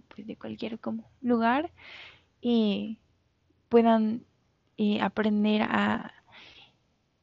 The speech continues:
a ver esas cosas buenas que hay dentro de, ¿no? Y al igual les quiero decir, eh, igual de las cosas buenas, ¿no? Obtienen cosas buenas, pero dicen, "¿Sabes qué? Aquí hay una pequeña mancha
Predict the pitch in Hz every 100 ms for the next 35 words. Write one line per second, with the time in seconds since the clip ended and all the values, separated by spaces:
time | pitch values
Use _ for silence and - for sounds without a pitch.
0 | - 208 220 214 208 226 - 208 - 196
1 | 196 190 202 190 190 - 196 180 185 185
2 | 180 - 208 196 180 _ 202 202 226 294
3 | _ _ _ 277 277 - 226 220 214 220
4 | 277 254 202 - 214 208 - 214 226 269
5 | _ 208 202 - - 196 208 240 220 185
6 | - 220 214 196 247 208 180 185 190 196
7 | 240 - - - - _ - - - _
8 | _ 285 220 214 226 226 233 233 240 226
9 | 233 233 254 254 220 220 220 226 220 226
10 | 226 - 208 - - 226 214 220 214 -
11 | 185 208 202 208 208 220 226 233 240 285